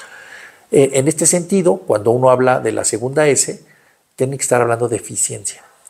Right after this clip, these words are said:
Entonces, todo lo que tiene que ver con generación de valor,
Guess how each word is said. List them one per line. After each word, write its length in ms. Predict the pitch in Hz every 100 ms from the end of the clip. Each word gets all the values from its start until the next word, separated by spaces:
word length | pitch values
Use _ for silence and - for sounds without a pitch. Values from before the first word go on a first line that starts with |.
| -
Entonces, 340 | 127 127 -
todo 220 | - 180
lo 120 | 175 165
que 100 | 131
tiene 260 | 147 143
que 120 | -
ver 280 | 117 123 120
con 140 | 123 113
generación 440 | 110 104 98 117
de 80 | 117
valor, 680 | 127 147 160 165 170 -